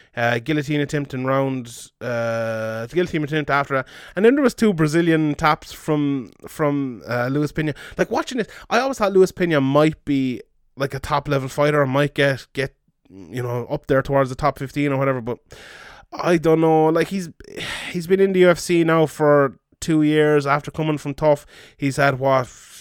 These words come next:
um, seven, six, seven fights in the U F C,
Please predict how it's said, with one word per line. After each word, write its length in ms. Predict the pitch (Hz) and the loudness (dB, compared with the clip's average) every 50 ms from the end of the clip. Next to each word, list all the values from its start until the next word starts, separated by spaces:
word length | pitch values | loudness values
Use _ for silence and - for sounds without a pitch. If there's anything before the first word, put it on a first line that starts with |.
| 92 78 82 | -16 -12 -8
um, 1500 | 104 113 113 113 113 113 113 113 113 113 110 110 110 110 107 107 107 107 107 107 107 110 110 110 107 107 107 101 101 98 - | -4 -4 -2 -2 -2 -2 -2 -2 -2 -2 -4 -4 -4 -6 -6 -6 -6 -8 -8 -8 -8 -8 -8 -10 -12 -14 -16 -18 -18 -16 -14
seven, 460 | - - - 175 165 165 156 151 147 | -12 -8 -4 -2 -2 -2 -4 -6 -8
six, 240 | - - 185 - - | -8 -8 -8 -4 -4
seven 240 | 185 170 160 165 | -4 -4 -2 -2
fights 260 | - 175 170 165 - - | -2 -2 -2 -2 -2 -2
in 80 | 170 | -2
the 60 | 160 | 0
U 100 | 160 160 | 0 0
F 60 | 156 147 | 0 -2
C, 260 | - 170 165 160 | -2 -2 -2 -2